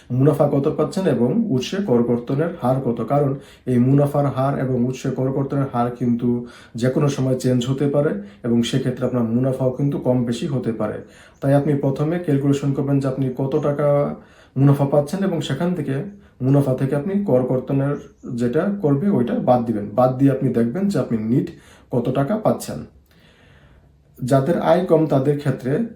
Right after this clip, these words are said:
যেহেতু তারা রিটার্ন সাবমিট করেন না এবং তাদেরকে আর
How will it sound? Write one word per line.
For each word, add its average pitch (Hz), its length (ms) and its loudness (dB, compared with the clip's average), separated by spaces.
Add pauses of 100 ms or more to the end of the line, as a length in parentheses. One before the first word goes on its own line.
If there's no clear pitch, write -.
(680)
যেহেতু 127 720 0 (420)
তারা 120 440 4
রিটার্ন 139 240 4
সাবমিট 131 320 0
করেন 123 240 4
না 123 300 4 (240)
এবং 123 240 0
তাদেরকে 120 1080 0
আর 117 580 0